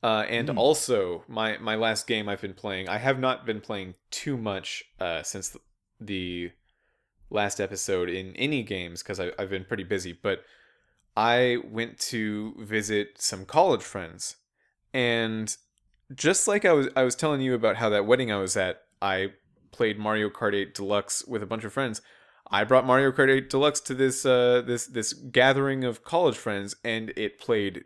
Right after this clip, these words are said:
Speaker 1: just as well i-, at the party. Ev-, everyone loves when you bust out Mario Kart eight Deluxe.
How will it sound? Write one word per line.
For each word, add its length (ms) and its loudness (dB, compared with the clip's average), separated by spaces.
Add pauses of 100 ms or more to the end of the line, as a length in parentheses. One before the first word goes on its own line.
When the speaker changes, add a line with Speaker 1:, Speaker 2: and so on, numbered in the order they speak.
Speaker 1:
just 400 -2
as 140 -4
well 500 0
i-, 120 -8
at 280 0
the 60 -2
party. 380 0
Ev-, 160 2
everyone 600 0
loves 500 -2 (480)
when 160 -6
you 120 -4
bust 300 0
out 140 -2
Mario 320 -2
Kart 240 0
eight 140 -6
Deluxe. 560 -8